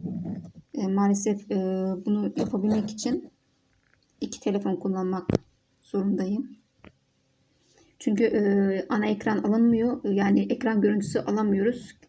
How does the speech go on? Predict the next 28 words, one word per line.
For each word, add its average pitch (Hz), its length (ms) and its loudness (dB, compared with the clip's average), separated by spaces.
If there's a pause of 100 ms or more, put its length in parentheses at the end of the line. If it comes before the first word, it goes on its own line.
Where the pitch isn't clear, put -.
Site 202 420 -4
bunu 226 120 2
engelliyor 202 640 0
kopyalama 190 480 -2
yapmak - 340 -4
için. - 340 -12 (300)
Yani - 180 -6
kopyalama 214 500 0
yapılmasını 202 480 -2
engellemek 202 580 0
için. 185 240 -6
Daha 190 180 -4
doğrusu 190 300 -6
böyle 190 260 -4
söyleyeyim. 196 480 -4 (400)
Ve, 277 60 6
e, 226 500 2
bonusa 269 400 4
giriyoruz 214 400 2
arkadaşlar - 560 -6
buradan. - 400 -4 (380)
Seksen, 196 540 -4
yüz 208 100 -4
seksen 208 300 -2
iki 202 160 0
bonusuma. 190 460 -2 (840)
Asıl, 277 440 2
e, 214 80 2